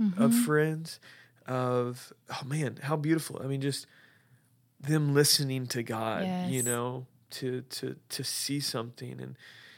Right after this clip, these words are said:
Speaker 1: um, to, to be able to, to provide timely words of
Speaker 2: Mm-hmm.
Speaker 1: encouragement
Speaker 2: Right.
Speaker 1: and also correction. And, um, you know, people get uncomfortable with this, but that's really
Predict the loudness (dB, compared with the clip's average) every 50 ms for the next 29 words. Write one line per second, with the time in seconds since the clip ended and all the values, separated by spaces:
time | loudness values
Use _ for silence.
0 | -20 _ _ -14 -10 -8 -8 -6 -6 -8 -8 -10 -12 -14 -16 -16 -18 _ _ -8
1 | -4 -4 -4 -4 -6 -6 -4 -2 0 0 0 0 0 0 0 0 -2 -4 -4 -2
2 | 0 0 -2 -2 -2 -2 0 2 2 2 2 0 -2 -4 -4 0 0 2 2 2
3 | 2 2 2 2 2 2 2 2 2 2 2 2 0 2 2 2 2 2 2 2
4 | 2 6 6 8 8 6 4 2 0 0 -2 -2 -4 -10 -20 -20 -16 -12 -8 -6
5 | -4 -4 -4 -2 0 2 4 4 4 4 4 2 0 0 0 0 2 2 4 2
6 | 2 0 -2 -2 -2 0 0 0 0 -2 -4 -8 -12 _ _ -4 -2 -2 0 0
7 | 0 -2 -4 -6 -8 -10 -14 -18 -20 -20 -20 -20 -20 -20 -20 _ _ -12 -8 -4
8 | -2 -2 0 0 0 -2 -2 -4 -8 -14 -18 _ -8 -4 -4 0 0 0 0 2
9 | 2 0 0 0 0 0 -2 -2 -2 0 2 2 2 2 2 2 0 0 -2 0
10 | 0 0 0 2 2 2 2 2 0 -2 -6 -6 -2 0 2 2 2 2 2 0
11 | -2